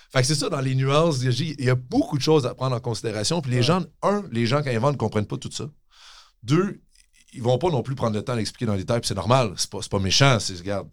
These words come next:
Speaker 1: j'ai mon exemption, merci, bonsoir. Fait que, sauf qu'il y a beaucoup de nuances. Puis c'est ça qu'il faut faire attention, surtout dans ce qu'on apprend dans les médias, et cetera, de, ah, il a vendu ça, il a pris son exemption, il a pas payé d'impôts. Moi, je veux voir la déclaration.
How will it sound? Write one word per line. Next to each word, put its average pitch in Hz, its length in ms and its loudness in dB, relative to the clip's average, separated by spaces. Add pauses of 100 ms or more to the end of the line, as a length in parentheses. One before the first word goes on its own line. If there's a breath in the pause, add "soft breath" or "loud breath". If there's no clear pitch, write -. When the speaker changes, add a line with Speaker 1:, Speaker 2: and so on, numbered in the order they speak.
Speaker 1:
j'ai 92 160 -14
mon 92 120 -10
exemption, 92 380 -6
merci, 95 260 -8
bonsoir. 95 340 -10 (420 loud breath)
Fait 107 220 -8
que, - 60 -20 (160)
sauf - 200 -12
qu'il 117 120 -4
y - 40 2
a - 20 -2
beaucoup 127 260 -4
de 135 120 -4
nuances. 104 400 -8
Puis - 80 -2
c'est - 80 0
ça - 60 0
qu'il - 80 -6
faut - 80 -8
faire - 100 -2
attention, 147 440 -4
surtout 135 300 -8
dans 117 120 0
ce - 60 -6
qu'on 104 140 -6
apprend 98 240 -4
dans 110 100 -2
les 98 120 -6
médias, 95 340 -4
et - 80 -6
cetera, 95 380 -6
de, 110 140 -4
ah, 151 260 0 (560 loud breath)
il 113 60 4
a 123 40 6
vendu 139 260 6
ça, 170 460 -2
il 143 80 -6
a 123 60 -6
pris - 100 -6
son 143 160 -2
exemption, 135 400 -4
il 139 60 -2
a - 20 -8
pas 147 140 -4
payé 143 160 -4
d'impôts. 170 360 -4 (760 soft breath)
Moi, 381 120 -2
je 120 80 0
veux 113 80 2
voir 123 120 4
la 107 80 0
déclaration. 87 600 -6